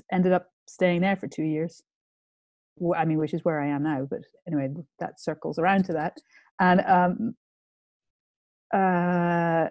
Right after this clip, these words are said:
little did I know that that was not the way to improve my earning skills, but it was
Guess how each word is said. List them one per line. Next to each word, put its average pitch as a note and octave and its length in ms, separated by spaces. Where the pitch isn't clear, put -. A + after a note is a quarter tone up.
little A3+ 320
did G3 120
I F3+ 120
know F3+ 180
that D#3+ 160
that F3 180
was E3 120
not F#3 360
the E3+ 100
way D#3+ 200
to E3+ 240
improve E3+ 360
my D#3+ 160
earning E3 280
skills, C#3+ 680
but D#3+ 100
it - 80
was E3 280